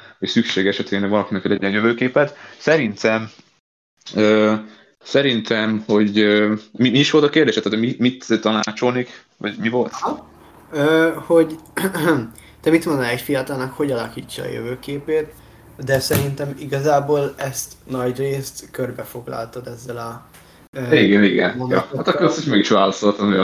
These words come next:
Speaker 2: <laughs> Ez, ez, e, e, igen. Ö, tehát ezt meg is válaszoltad. Annyit szeretnék hozzáfűzni, hogy szerintem, nem tudom, a, a sodródásnál nem az áramlásra gondoltál, mert ugye a sodró-, é-, vagy nem tudom, lehet az én szótáram más,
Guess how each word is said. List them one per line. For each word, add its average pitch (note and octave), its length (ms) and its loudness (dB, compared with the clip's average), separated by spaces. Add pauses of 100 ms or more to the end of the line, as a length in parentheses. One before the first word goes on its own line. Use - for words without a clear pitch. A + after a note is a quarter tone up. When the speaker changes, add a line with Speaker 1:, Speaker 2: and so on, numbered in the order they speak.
(140)
Speaker 2:
<laughs> - 20 -10
Ez, F#3 260 2
ez, E3 220 4
e, E3+ 100 2
e, D#3+ 320 0
igen. D3+ 340 2 (280)
Ö, C#3+ 80 -4
tehát C3+ 380 2
ezt C3 140 -6
meg D3 120 -2
is B2+ 120 -4
válaszoltad. C#3+ 600 0
Annyit C#3+ 220 0
szeretnék C3 460 -6
hozzáfűzni, C3 460 -4
hogy B2+ 100 -2
szerintem, C3 540 -4 (360)
nem C#3 100 -2
tudom, C3+ 340 -2
a, B2+ 280 0
a - 600 -16 (100)
sodródásnál C3 600 -2
nem B2 120 -4
az A#2+ 120 -6
áramlásra A#2+ 600 -6
gondoltál, C3 540 -6
mert A2 180 -10
ugye A#2 140 -4
a A2+ 40 -4
sodró-, A#2 380 -6 (220)
é-, C3 220 0
vagy C3+ 140 2
nem C#3 180 0
tudom, B2 280 -4
lehet B2 220 -4
az A#2 120 -8
én A2+ 180 -8
szótáram A2 540 -14
más, G#2+ 400 -12